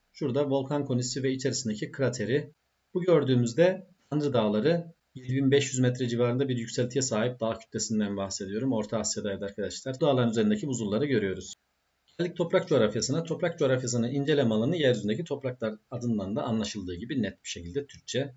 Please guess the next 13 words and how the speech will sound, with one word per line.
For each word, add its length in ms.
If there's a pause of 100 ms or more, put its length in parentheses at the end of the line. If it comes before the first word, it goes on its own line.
Toprak 260
coğrafyasının 480
faydalandığı 640
bilim 240
dalları 420 (220)
pedoloji, 380
toprak 420
bilimi 260
zaten. 580 (920)
Jeoloji 640 (220)
burada 260
da 60
gördük. 720